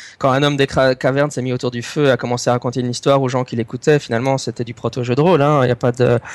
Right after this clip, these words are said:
pour moi, c'est un peu comme ça, pour moi, c'est le, le, je pense que, voilà, mais maintenant, quand on dit, euh, comme idée adhérentée, ça me parle, je veux dire, voilà, c'est, tout ça, c'est des variations, finalement, de la même activité, pour moi.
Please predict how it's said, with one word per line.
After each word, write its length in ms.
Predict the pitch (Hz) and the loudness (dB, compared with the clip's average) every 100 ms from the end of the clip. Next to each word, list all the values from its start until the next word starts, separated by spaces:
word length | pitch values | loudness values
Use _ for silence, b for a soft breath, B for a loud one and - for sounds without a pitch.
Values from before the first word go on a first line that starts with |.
| B B B B B B | B B B B B B
pour 140 | - 143 | 0 2
moi, 100 | 165 | 2
c'est 140 | 147 | 0
un 40 | |
peu 120 | 135 143 | 0 0
comme 180 | 135 | 0
ça, 180 | 131 156 | 0 0
pour 120 | 135 131 | 0 -2
moi, 100 | 139 | -4
c'est 240 | 117 120 | -2 -4
le, 220 | 113 107 | -2 -2
le, 560 | 104 107 107 107 113 107 | -2 -4 -4 -6 -6 -6
je 100 | - | -4
pense 240 | 127 123 | -2 -2
que, 340 | - 113 107 107 | 0 0 2 2
voilà, 320 | 127 127 107 117 | 2 2 0 0
mais 260 | 123 120 113 | 2 2 0
maintenant, 420 | 139 139 147 170 | -2 0 2 2
quand 180 | 160 143 | 2 0
on 60 | 135 | 2
dit, 160 | 143 | 2
euh, 80 | 135 | 0
comme 160 | 123 123 | 0 -2
idée 140 | 127 | 0
adhérentée, 560 | 120 120 117 120 175 156 | 2 2 0 0 -2 -2
ça 120 | 107 | -4
me 80 | 107 | -2
parle, 280 | 147 127 | 0 0
je 60 | 123 | -2
veux 40 | |
dire, 140 | 113 117 | -8 -2
voilà, 200 | 139 143 | 2 0
c'est, 240 | - 123 | -2 -10
tout 120 | - | -4
ça, 120 | 160 - | -2 0
c'est 120 | 147 | 0
des 80 | 139 | -2
variations, 560 | 131 135 123 - 143 | 0 -2 -2 -4 -8
finalement, 400 | 135 123 120 127 | -8 -8 -6 -6
de 60 | 120 | -4
la 80 | 113 | -4
même 160 | 117 | -4
activité, 500 | 117 - 117 117 139 | -6 -8 -14 -8 -8
pour 180 | 131 - | -8 -8
moi. 200 | 123 160 | -2 -2